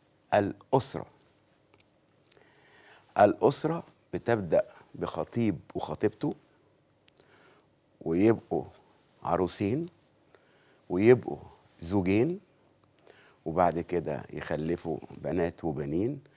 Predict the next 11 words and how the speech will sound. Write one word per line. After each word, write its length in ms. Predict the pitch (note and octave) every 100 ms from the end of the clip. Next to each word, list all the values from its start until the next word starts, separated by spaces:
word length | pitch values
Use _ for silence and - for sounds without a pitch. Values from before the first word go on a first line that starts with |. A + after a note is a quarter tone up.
| - - _
وتبقى 480 | - D#2+ A#2 G2+ - -
أسرة. 420 | A2 - C3 D#3 _ _ _ _ _ _ _ -
هذه 540 | B2+ A#2+ D#3 E3+ G3+ - _ _ _ _
الأسرة 580 | G2+ - C3+ - E3 E3+ _ _ _ _ _ - - _
هي 320 | A#2+ B2+ F3 F#3+ _ - _ -
نواة 500 | G2+ A2+ A#2+ E3 F#3+ -
المجتمع. 540 | A2 G#2 F#2+ - F2 D#2+ - - - _ _ - - - _ _ _ _ _ - _
مجموعة 440 | F#2+ F#2+ G#2 D3+ F3 - C#3+
أسر 300 | D3+ E3 F#3+ - _ _ _ _ _ _ -
هتعمل 580 | F2 A2+ G#2+ G#2 G2 F#2
عائلة، 500 | E2 - F2+ F#2+